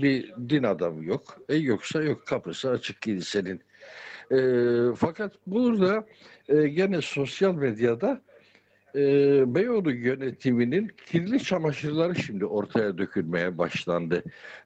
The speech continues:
Özellikle Simon Çekem, bugün vakfı temsil eden, vakıf başkanı kimliğiyle,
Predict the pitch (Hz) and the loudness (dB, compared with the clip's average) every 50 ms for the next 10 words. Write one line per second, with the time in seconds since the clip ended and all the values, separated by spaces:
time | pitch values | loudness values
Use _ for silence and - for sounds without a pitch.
0 | _ - 123 120 113 107 127 135 135 139 151 151 - - 139 123 - - - - | _ 0 2 2 2 2 0 -2 0 0 -4 -4 -2 0 -2 -2 -2 -2 -2 -2
1 | 131 127 131 135 131 123 - - 123 107 - - 139 117 101 98 95 107 120 117 | 0 0 0 0 -2 -2 -2 -2 -4 -2 0 -2 -2 0 -2 -4 -4 -4 -4 -2
2 | 123 117 113 85 - - 95 98 117 117 - - - 135 117 - 117 110 107 - | 0 -2 -2 -2 -6 -10 -6 -2 -2 -2 -2 -2 -4 -4 -2 0 0 0 0 -2
3 | - - 151 135 135 107 92 73 82 82 82 78 101 90 - - 120 - _ - | -4 -2 0 2 2 0 0 0 -6 -6 -6 -6 -8 -6 -4 -6 -6 -6 _ -2
4 | 110 95 104 - - 117 117 120 127 127 - - 113 95 95 98 95 101 95 87 | -2 -2 -4 -6 -6 -4 -4 -2 -4 -4 -6 -4 -4 -2 0 0 0 0 2 0
5 | 101 95 | 0 -2